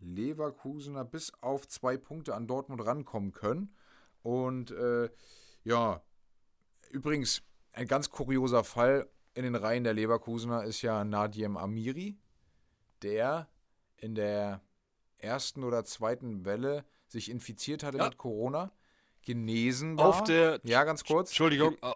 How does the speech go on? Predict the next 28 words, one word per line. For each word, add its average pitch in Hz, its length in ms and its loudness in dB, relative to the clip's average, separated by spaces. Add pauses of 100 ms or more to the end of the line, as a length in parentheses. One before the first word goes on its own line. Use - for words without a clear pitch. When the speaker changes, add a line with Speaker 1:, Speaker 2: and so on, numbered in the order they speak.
(120)
Speaker 1:
nee, 165 280 2
Speaker 2:
auf 131 60 10
Speaker 1:
warte. 180 160 8
Speaker 2:
der 160 80 10
Hertha-Seite 123 680 4
muss 151 160 4
Speaker 1:
Ah, 277 120 0 (260)
Speaker 2:
ich, - 60 -10
ja. 175 180 8
Speaker 1:
nein, 151 260 4
er-, - 180 0
erst 151 220 6
Speaker 2:
Ah. 185 260 10
Speaker 1:
ich. - 580 -6
Erst 127 220 2
ich. 135 200 -2 (240)
Speaker 2:
<laughs> 123 260 -8
Speaker 1:
Ich 110 120 -10
war 139 120 6
doch 147 100 8
noch 135 160 0
Speaker 2:
Na 131 80 4
Speaker 1:
dabei 139 180 6
Speaker 2:
gut. 180 100 8
Speaker 1:
gerade. 101 220 2 (540)
Also, 113 340 0 (480)
Amiri, 135 500 -2
der 131 280 4